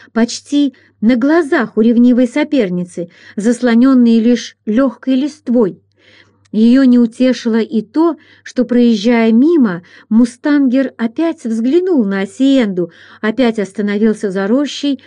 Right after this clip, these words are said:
и долго смотрел в сторону Каса дель Корво. Был ли этот взгляд насмешливым, а может быть, торжествующим?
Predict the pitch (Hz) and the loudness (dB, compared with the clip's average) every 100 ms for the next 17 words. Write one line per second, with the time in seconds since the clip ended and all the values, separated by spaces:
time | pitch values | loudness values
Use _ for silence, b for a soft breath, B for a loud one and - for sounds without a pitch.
0 | b b - 214 185 294 247 226 226 202 | b b -4 -2 0 -2 0 -4 -4 -6
1 | 190 240 262 247 - 269 277 262 247 240 | -4 -2 -2 -4 -6 -4 0 2 0 0
2 | B B - 254 240 269 226 277 - 320 | B B -4 -4 -2 -4 -4 -4 -4 -2
3 | 269 185 170 - _ _ b b b b | -2 -4 -10 -18 _ _ b b b b
4 | _ 180 165 285 370 262 226 220 185 185 | _ -6 0 2 2 2 0 -2 -8 -10
5 | 175 196 202 202 190 180 202 190 247 - | -6 -4 -4 -4 -8 -8 -6 -2 -2 -4
6 | 262 262 262 254 B B 202 208 196 175 | -6 -2 -2 -2 B B -2 0 -2 -6
7 | 165 190 190 - _ _ 208 180 165 170 | -6 -6 -6 -18 _ _ -6 -6 -6 -12
8 | - 180 302 311 214 - - 175 | -10 -4 -2 0 -2 -8 -12 -12